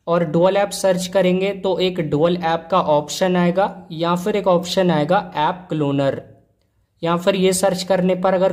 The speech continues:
कुछ नहीं आएगा तो आप डायरेक्टली सर्च करिए ऐप क्लोनर। उसके बाद ये जो सर्च में ऑप्शन आएगा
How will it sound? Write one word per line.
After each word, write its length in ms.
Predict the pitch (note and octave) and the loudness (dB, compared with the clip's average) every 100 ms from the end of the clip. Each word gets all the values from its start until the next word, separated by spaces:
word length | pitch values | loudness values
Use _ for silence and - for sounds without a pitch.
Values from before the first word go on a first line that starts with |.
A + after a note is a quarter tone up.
| F3+ | -2
कुछ 260 | F3+ F3+ F3+ | -2 0 0
नहीं 440 | D#3 D3 E3 F#3 | 0 0 0 0
आएगा 340 | F3+ F3 F3+ F#3 - - - - _ - | 2 2 2 0 -4 -16 -20 -20 _ -4
तो 160 | D#3+ D#3+ E3 | -2 0 2
आप 240 | F#3 F#3+ | 2 0
डायरेक्टली 600 | E3+ E3 E3 F3 G3 G3+ | -2 -2 -2 -2 -4 -6
सर्च 340 | F3+ F#3 F3+ | -2 -2 -2
करिए 340 | - F3+ F3 - - | -2 0 0 -2 -4
ऐप 340 | D3 D3+ E3+ G#3+ A3 - _ _ _ _ _ - | -4 -2 -4 -6 -10 -12 _ _ _ _ _ -8
क्लोनर। 540 | D3+ C#3 C#3 C#3 C3+ - - _ _ _ _ - | -2 0 0 0 -2 -6 -20 _ _ _ _ -6
उसके 260 | E3+ G3 | -4 -2
बाद 280 | F#3+ G3 F#3+ | 0 0 0
ये 160 | F3+ F3+ | 0 0
जो 120 | F#3 | 0
सर्च 400 | F3+ - F3 - | -4 -2 -2 -2
में 140 | F#3 F#3 | -4 -2
ऑप्शन 520 | D3+ D#3 D#3 G3 F#3 | 0 0 0 -2 0
आएगा 300 | F3 F3 | 2 2